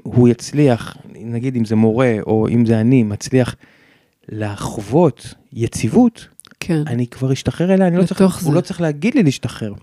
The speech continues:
Speaker 2: נכון.
Speaker 1: אני רוצה להשתחרר.
Speaker 2: זאת אומרת שה-, ה-, כאילו, ה-, להגיד, "תשתחרר, תשתחרר", או "אל תגמור, אל תגמור", זה קצת לעבוד עם המיינד במקום שהוא מקום של גוף. אני רגע לוקחת את זה לאזורים
Speaker 1: כן,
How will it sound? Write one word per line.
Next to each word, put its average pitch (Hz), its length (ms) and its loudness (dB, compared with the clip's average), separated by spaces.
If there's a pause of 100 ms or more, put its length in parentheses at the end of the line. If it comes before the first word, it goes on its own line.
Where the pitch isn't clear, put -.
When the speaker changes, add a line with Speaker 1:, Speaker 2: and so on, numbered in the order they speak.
(180)
Speaker 2:
נכון. 156 340 -6
Speaker 1:
אני 120 120 -2
רוצה - 360 -6
להשתחרר. 107 520 -4 (140)
Speaker 2:
זאת - 180 -10
אומרת 262 340 4
שה-, 160 320 0 (120)
ה-, 160 140 -2 (480)
כאילו, 190 500 2 (1300)
ה-, 170 280 4
להגיד, 170 640 2
"תשתחרר, 180 400 -4
תשתחרר", 180 480 -4
או 147 160 0
"אל 170 120 0
תגמור, 156 420 -2
אל 151 60 -2
תגמור", 202 600 -2
זה 156 100 -8
קצת 233 420 -6
לעבוד 175 380 2 (220)
עם 170 160 -2
המיינד 175 720 0
במקום 175 500 0
שהוא 269 200 -4
מקום 330 220 -4
של 466 120 -4 (120)
גוף. - 360 0 (140)
אני 196 140 -4
רגע 214 200 -2
לוקחת 185 300 -6
את 185 80 -4
זה 160 100 -2
לאזורים 147 380 0
Speaker 1:
כן, - 40 -6